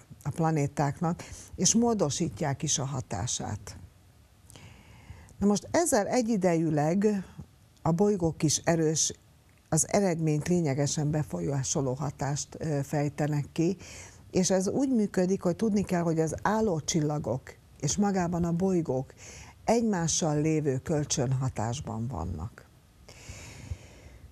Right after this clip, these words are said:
Ö, hogy is vetül ez le az emberi sorsokra? Hát ugye azt szoktuk mondani, hogy, ö, hát jó csillagozat alatt született, vagy éppenséggel, hát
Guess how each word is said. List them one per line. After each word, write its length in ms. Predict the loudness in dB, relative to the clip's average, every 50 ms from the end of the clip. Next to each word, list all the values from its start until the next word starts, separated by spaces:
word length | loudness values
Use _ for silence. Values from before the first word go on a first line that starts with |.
| -20 -20 -16 0 2
Ö, 440 | 4 4 4 4 4 2 2 2 2 0 0 0 2
hogy 180 | 2 2 4
is 200 | 4 2 2 2
vetül 360 | 2 2 0 2 2 2 2 4
ez 140 | 2 2
le 360 | 2 2 2 4 2 2 0 0
az 160 | 0 2 4
emberi 380 | 4 4 4 2 2 2 2 0
sorsokra? 800 | 0 0 0 0 0 0 -2 -2 -2 -2 -2 -4 -4 -4 -4 -4
Hát 240 | -2 -2 -2 0 0
ugye 200 | 2 2 2 2
azt 180 | 2 0 0
szoktuk 340 | 0 -2 -2 -2 -4 -2 0
mondani, 600 | 2 2 2 2 2 2 2 2 2 2 2 2
hogy, 540 | 0 -2 0 0 2 2 2 2 2 2 2
ö, 200 | 2 4 2 2
hát 300 | 0 0 -2 -2 0 2
jó 200 | 2 2 2 0
csillagozat 680 | 0 0 0 2 2 2 2 0 0 0 -2 0 0
alatt 260 | 0 0 0 0 -2 -2
született, 600 | 0 0 0 2 0 0 0 0 0 0 0 0
vagy 160 | 0 2 2
éppenséggel, 760 | 2 0 0 0 -2 0 0 2 2 2 2 2 2 2 2
hát 280 | 2 0 0 -2 -2 -4